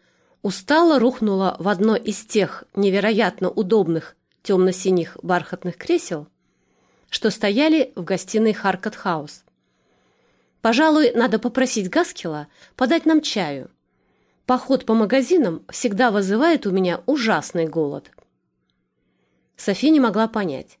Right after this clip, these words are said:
как Хетти удается оставаться такой радостной и энергичной. За последние три дня, когда она под руководством Хетти вихрем носилась по магазинам, Софи так устала,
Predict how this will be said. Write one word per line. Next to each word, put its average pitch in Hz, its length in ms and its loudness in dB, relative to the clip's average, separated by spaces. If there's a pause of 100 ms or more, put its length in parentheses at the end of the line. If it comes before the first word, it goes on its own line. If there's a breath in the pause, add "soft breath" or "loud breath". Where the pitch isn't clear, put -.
(120)
как 247 260 -2
Хетти - 680 -2
удается 220 500 0
оставаться 214 540 0
такой 180 320 0
радостной 180 560 0
и 277 280 0
энергичной. 196 800 0 (280)
За 240 160 0
последние 214 560 2
три 220 180 0
дня, 302 300 4 (500 soft breath)
когда 277 400 2
она 262 220 4
под 202 180 -2
руководством 247 600 0
Хетти 180 640 -2 (340 soft breath)
вихрем 202 500 2
носилась 208 520 0
по 202 100 -2
магазинам, 190 800 0 (560)
Софи 262 420 0
так 330 340 0
устала, 190 600 -2